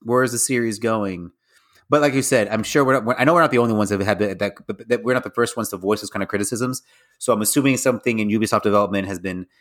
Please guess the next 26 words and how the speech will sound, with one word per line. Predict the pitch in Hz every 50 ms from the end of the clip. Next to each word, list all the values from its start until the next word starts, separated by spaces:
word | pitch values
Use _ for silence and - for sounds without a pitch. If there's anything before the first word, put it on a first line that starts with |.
| _ _
they've | 104
been | 101 113
listening, | 147 147 - - 127
which | 120 113
is | 113
why | 113 139 147 143
they've, | 135 127 - - _ _
they've | 117 117 113 101
said | - 165 147 107
it, | 87 - _ _ _ _
that | _ 107
it | 107 98
won't | 117 127 131 -
have | - 123 120 117 104
the | 104 104
quote | - - 131 120 117
unquote | 117 107 - 120 113 110 -
bloat | 92 85 110 113 127 123 113 - - - - _ _ _ _ _
of | - 110 110 107 104 92 - -
Odyssey. | 110 113 104 104 - - 107 92 90 98
It'll | 101 104 101
be | 101 104
a | 98 92
shorter, | - - - 135 123 123 123 117 117 113 110 107 104 104 - _ _ _ _ _
smaller | - - - - - - 120 110 113 113 117 117 110 110 104 98 95 92 92 - _ _ _ _
game. | - 113 120 123 117 104 92 80 78